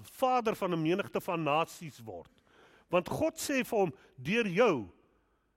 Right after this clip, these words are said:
gaan ek 'n nuwe volk oprig. Sien jy die sterre aan die hemel? Soveel gaan jou nasate wees." Jy gaan nou nie meer Abram wees nie, jy gaan nou Abraham wees.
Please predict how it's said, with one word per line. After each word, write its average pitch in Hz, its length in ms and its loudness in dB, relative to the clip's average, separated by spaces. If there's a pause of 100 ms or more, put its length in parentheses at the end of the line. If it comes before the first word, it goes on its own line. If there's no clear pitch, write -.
(180)
gaan 180 260 0
ek 175 180 -2
'n 160 60 0
nuwe 156 220 -2
volk 170 340 -4
oprig. - 560 -14 (680)
Sien 277 280 0
jy 262 100 0
die 233 120 -2
sterre 240 520 2
aan 220 120 0
die 208 200 0
hemel? 214 300 2 (920)
Soveel 247 400 0
gaan 196 200 0
jou 170 120 4
nasate 151 640 2
wees." 107 460 -10 (1500)
Jy 208 260 4
gaan 254 180 2
nou 233 120 8
nie 294 140 4
meer 285 220 4
Abram 196 480 4
wees 160 260 -2
nie, 180 140 -2
jy 139 160 2
gaan 165 180 -2
nou 156 200 2
Abraham 143 960 2
wees. - 500 -14